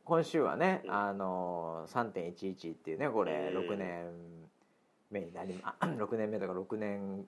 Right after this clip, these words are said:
Speaker 1: た-、経ちましたけどね。
Speaker 2: 六年経ちました。はい。
Speaker 1: そういう現在にもね、
Speaker 2: うん、うん。
Speaker 1: やっぱり通じるわけで。
Speaker 2: うん、うん。
Speaker 1: ええ。これはやっぱり、この三月で、
Speaker 2: うん。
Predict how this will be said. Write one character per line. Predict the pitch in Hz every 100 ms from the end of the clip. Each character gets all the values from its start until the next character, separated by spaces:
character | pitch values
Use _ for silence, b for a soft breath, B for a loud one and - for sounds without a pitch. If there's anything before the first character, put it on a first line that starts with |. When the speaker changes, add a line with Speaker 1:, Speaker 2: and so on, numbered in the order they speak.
| - _ -
Speaker 1:
た-、 | - - _ -
経 | -
ち | 135
ま | 117
し | -
た | -
け |
ど | 117
ね。 | 254
Speaker 2:
六 | 247
年 | -
経 |
ち | 85
ま |
し | -
た。 | 170
は | 82
い。 |
Speaker 1:
そ | 110
う |
い | 107
う | 107 139 139
現 | -
在 | 87 78
に | 76
も | 92
ね、 | 180 85
Speaker 2:
う |
ん、 | 87
う |
ん。 |
Speaker 1:
や | 92
っ |
ぱ | 82 90
り | 80
通 | - 104 95
じ | 90 85
る |
わ | 80 76
け | 71
で。 | 64 60 -
Speaker 2:
う |
ん、 | 87
う |
ん。 | 85 80 82 82
Speaker 1:
え | 90 85 76 -
え。 | - - B B B B
こ | 127 135 135
れ | 131 139 139
は | 139 135
や | 135 131
っ | 127 - _
ぱ | 143 139 135
り、 | 131 123 113 107 104 101 101 98 95 95 92
こ | 104
の | 104
三 | - 123 117 110
月 | 98 - 92
で、 | 85 78 65 -
Speaker 2:
う |
ん。 | 92 87 85